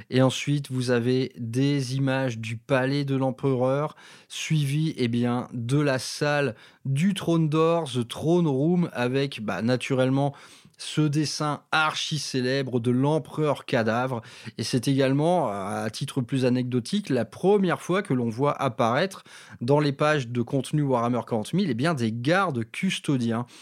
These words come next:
donc qui siègent au pied, euh, du trône d'or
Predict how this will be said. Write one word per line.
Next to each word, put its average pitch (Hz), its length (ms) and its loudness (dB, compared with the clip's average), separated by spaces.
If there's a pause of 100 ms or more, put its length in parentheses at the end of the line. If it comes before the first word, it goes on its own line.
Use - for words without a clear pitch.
(280)
donc 117 180 -2
qui - 160 -6
siègent 170 680 0
au 120 240 2
pied, 190 640 -2
euh, 113 600 -2
du 147 200 -2
trône 135 300 2
d'or 139 360 0